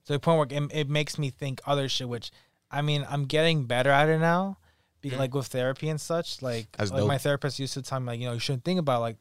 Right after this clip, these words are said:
Speaker 1: about it, ah, you shouldn't think that about yourself, because if all your friends are telling you that you're an amazing guy, then you shouldn't really lower yourself to the point where you don't think that."
Speaker 3: Yeah, you gotta believe it.
Speaker 1: And, I mean, well, a-, another thing, like, for me, like, I don't really like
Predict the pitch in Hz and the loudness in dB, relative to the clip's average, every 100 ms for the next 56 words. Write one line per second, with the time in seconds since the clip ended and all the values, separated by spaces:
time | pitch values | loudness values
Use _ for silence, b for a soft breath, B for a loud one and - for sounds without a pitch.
0 | - 120 113 - _ _ 123 104 113 b | -14 -10 -10 -10 _ _ -8 -8 -12 b
1 | b 139 127 165 165 - 139 147 143 117 | b -8 -2 0 0 -2 -4 -2 0 0
2 | 113 110 107 - 110 107 110 131 113 107 | 0 -4 -4 -8 -10 -10 -12 -8 -8 -10
3 | _ _ _ _ 143 123 147 170 160 151 | _ _ _ _ -14 0 4 4 2 -2
4 | 143 123 131 131 113 120 123 113 120 120 | -4 -4 -6 -4 -4 -4 -4 -4 -6 -6
5 | 113 107 117 101 95 104 110 113 - - | -6 -4 -2 -2 -6 -10 -8 -8 -8 -6
6 | 127 117 110 107 104 95 - _ _ _ | -6 -6 -8 -10 -12 -14 -18 _ _ _
7 | 123 147 139 117 - 120 113 113 123 110 | 2 2 4 0 -4 -6 -6 -10 -10 -10
8 | 107 104 101 127 110 - 80 _ _ _ | -8 -10 -10 -14 -14 -16 -20 _ _ _
9 | _ _ _ 151 110 120 117 113 139 104 | _ _ _ 2 6 6 6 4 2 2
10 | 87 _ - 196 185 208 202 208 185 170 | -2 _ -2 2 4 4 6 6 6 0
11 | 135 175 180 165 165 143 127 147 131 113 | -2 2 2 2 0 -2 -2 -2 -2 -2
12 | 131 131 127 117 110 107 | -2 -2 -4 -4 -4 -6